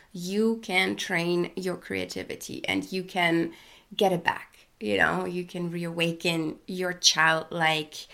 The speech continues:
curiosity because it is still in you. And slowly but surely,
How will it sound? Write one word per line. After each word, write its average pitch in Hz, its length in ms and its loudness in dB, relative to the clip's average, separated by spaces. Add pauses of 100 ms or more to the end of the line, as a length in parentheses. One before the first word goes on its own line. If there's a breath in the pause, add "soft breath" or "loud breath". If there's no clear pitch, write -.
(300 loud breath)
curiosity 196 1300 2 (300 soft breath)
because 190 340 2
it 185 100 -2
is 170 300 2
still - 480 4
in - 200 -4
you. - 320 -12 (680 soft breath)
And 170 500 4 (1300)
slowly 196 760 4
but 180 320 -2
surely, 220 840 2